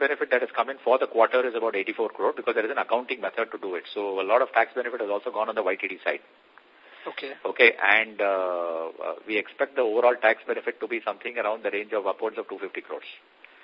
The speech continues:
Speaker 2: Uh, balance?
Speaker 1: For the full year.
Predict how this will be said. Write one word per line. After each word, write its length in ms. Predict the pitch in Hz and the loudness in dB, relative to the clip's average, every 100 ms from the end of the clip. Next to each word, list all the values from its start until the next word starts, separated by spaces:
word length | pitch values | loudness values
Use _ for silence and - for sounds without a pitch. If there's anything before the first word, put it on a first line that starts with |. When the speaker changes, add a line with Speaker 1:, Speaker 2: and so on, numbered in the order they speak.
| - - - - - - _ _ _ _ _ | -20 -20 -20 -20 -20 -20 _ _ _ _ _
Speaker 2:
Uh, 180 | 156 147 147 | -8 -6 0
balance? 340 | 147 139 147 - - - _ _ _ _ _ _ | 0 0 -8 -14 -16 -18 _ _ _ _ _ _
Speaker 1:
For 80 | 127 | 2
the 60 | 107 | 6
full 120 | 131 | 6
year. 160 | 87 | 6